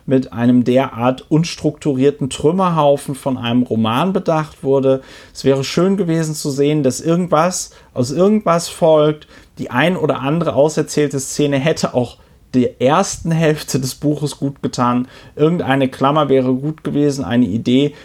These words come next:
wie man das Ganze zusammenhält und mit einem Bogen versieht. Aber wahrscheinlich zog der Name und das Versprechen einer Provokation.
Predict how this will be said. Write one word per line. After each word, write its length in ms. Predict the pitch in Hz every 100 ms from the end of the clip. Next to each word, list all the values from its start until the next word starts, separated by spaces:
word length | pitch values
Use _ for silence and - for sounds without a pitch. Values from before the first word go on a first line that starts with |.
| _
wie 100 | 131
man 160 | 139 131
das 220 | 120 -
Ganze 340 | 120 139 135
zusammenhält 840 | 123 127 117 113 143 139 135 123 120
und 160 | 120 101
mit 160 | -
einem 240 | 98 107 107
Bogen 280 | 139 165
versieht. 520 | 151 139 131 127 131 117
Aber 200 | 117 117
wahrscheinlich 720 | 120 - 127 165 175 160 -
zog 360 | - 160 160
der 160 | 120 113
Name 480 | 107 110 147 156 147
und 200 | 127 127
das 140 | 120
Versprechen 680 | - 117 - - 131 - 139
einer 260 | 123 120 120
Provokation. 1200 | - 131 127 113 107 104 - 123 120 143 151